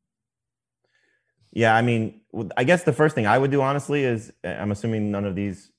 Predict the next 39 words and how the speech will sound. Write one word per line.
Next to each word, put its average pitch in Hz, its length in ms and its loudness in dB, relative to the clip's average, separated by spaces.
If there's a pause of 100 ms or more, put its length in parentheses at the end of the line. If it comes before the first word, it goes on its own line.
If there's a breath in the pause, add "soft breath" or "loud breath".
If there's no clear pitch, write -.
(280)
uh, 87 80 -4
participants, - 800 -10 (300)
the, 87 260 -6 (280)
or 76 180 -6 (180)
I, 85 60 -4
I, 85 80 -6 (100)
I, 82 120 -8 (140)
I 82 60 -6
guess 85 280 -6
maybe 90 160 -6
none 90 100 -6
of 90 40 -4
these 90 100 -8
participants 85 440 -8
are 85 60 -4
the 82 80 -6
commissioner 87 380 -6
or 90 40 -4
they 80 80 -6
reached 82 200 -6
out 82 160 -4
to 87 40 -8
the 85 60 -8
commissioner, 101 440 -12 (520)
is 87 160 -4
I 95 80 2
would 98 100 0
maybe 98 220 -2
try 92 200 -4
and 92 80 -6
get 95 100 -2
in 92 80 -6
touch 95 240 -6
with 90 80 -14
somebody 92 260 -4
at 85 40 -6
Yahoo 90 220 -2
customer 85 340 -8
service 101 400 -8